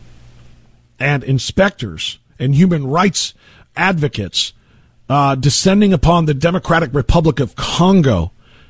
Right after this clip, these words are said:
shined a spotlight on this. Children as young as four years old working in the vast polluted mines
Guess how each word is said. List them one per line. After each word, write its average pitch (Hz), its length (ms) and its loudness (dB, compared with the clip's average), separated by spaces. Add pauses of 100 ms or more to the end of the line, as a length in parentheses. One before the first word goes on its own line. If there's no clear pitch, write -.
(100)
shined 175 440 -4
a 139 60 -2
spotlight 147 760 -2
on 120 200 -2
this. 85 220 -8
Children 226 580 0
as 156 240 -2
young 180 220 2
as 143 140 0
four 208 440 2
years 196 340 4
old 143 280 2
working 196 360 0
in 147 120 -2
the 127 60 -6
vast 143 520 -4
polluted 180 440 2
mines 117 720 -2